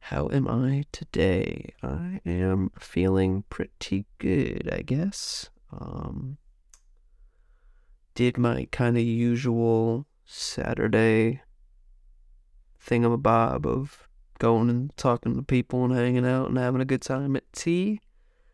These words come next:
And then I met some people, tried to set up a haircut appointment. I'm gonna pick up some kratom on Monday. Um, got a really great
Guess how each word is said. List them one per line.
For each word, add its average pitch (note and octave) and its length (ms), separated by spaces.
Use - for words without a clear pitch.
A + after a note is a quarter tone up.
And B1+ 420
then B1 340
I - 180
met B2+ 200
some B2 520
people, C#3+ 480
tried A#2+ 220
to A#2 120
set B2 200
up A#2 100
a C3+ 60
haircut B2+ 420
appointment. B2+ 640
I'm A2 60
gonna G#2+ 60
pick - 260
up A#2 100
some G#2 160
kratom D3 380
on D3 140
Monday. D3 580
Um, - 480
got B2+ 180
a A#2 180
really B2+ 260
great B2 520